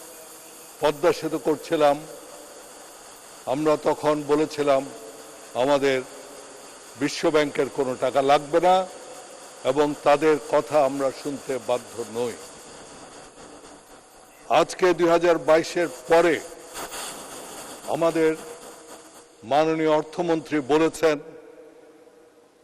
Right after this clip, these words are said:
যে আমার টাকা লাগবে, আমার বাংলাদে-, আহ, বিশ্ব ব্যাংকের কথা শুনতে হবে। এইটাই হচ্ছে পার্থক্য। এবং এতে বোঝা যায়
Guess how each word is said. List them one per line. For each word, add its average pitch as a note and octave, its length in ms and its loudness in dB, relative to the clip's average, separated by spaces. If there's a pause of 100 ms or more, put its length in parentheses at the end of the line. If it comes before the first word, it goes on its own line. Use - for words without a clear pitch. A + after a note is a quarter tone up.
(180)
যে D3+ 140 2
আমার D#3 280 4 (120)
টাকা D#3+ 280 4
লাগবে, C#3+ 560 2 (420)
আমার C3+ 360 0 (260)
বাংলাদে-, C3 800 -2
আহ, A#2+ 520 -2 (160)
বিশ্ব D#3+ 340 0
ব্যাংকের C3+ 460 -2
কথা A#2 400 -2 (480)
শুনতে F3 540 -4 (100)
হবে। - 200 -12 (1120)
এইটাই F3 380 4
হচ্ছে F3 340 0
পার্থক্য। - 640 -2 (1160)
এবং D#3 240 2
এতে G3 300 4
বোঝা F#3 320 4
যায় B2 260 -4